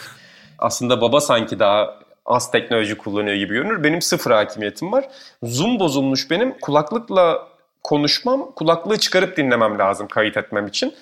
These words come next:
Speaker 1: <laughs>
Speaker 2: O yüzden sürekli kulaklığı takıp çıkarırken Kim Wilford benim soruların yarısını duymuyor soruların başında. İşte, "What?" bilmem ne
Speaker 1: <laughs>
Speaker 2: falan diyor ama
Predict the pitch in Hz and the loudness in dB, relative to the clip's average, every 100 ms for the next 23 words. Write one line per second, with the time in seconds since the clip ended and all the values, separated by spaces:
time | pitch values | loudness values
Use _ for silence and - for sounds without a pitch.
0 | - 165 165 151 147 190 233 226 - 247 | -6 -2 -2 0 0 2 0 0 -4 -4
1 | - 190 185 185 220 - 196 240 - - | -4 0 0 0 -4 -4 -4 -4 -4 -2
2 | 202 240 240 233 233 202 208 214 214 214 | -2 -2 -2 -2 -2 -4 -4 -2 -2 -2
3 | 202 220 208 202 214 220 247 - 220 208 | -4 -4 -2 -2 0 0 -2 -2 -2 -2
4 | 165 107 95 - 120 110 107 98 101 107 | 0 0 0 -2 0 0 -2 -4 -6 -6
5 | 101 156 - - - - 147 143 208 220 | -2 -2 -2 -12 -12 -4 -4 -2 -2 -4
6 | - 190 170 175 180 180 - - 147 190 | -6 -4 -2 0 0 -2 -2 0 0 0
7 | 143 190 294 139 | -2 -2 0 -2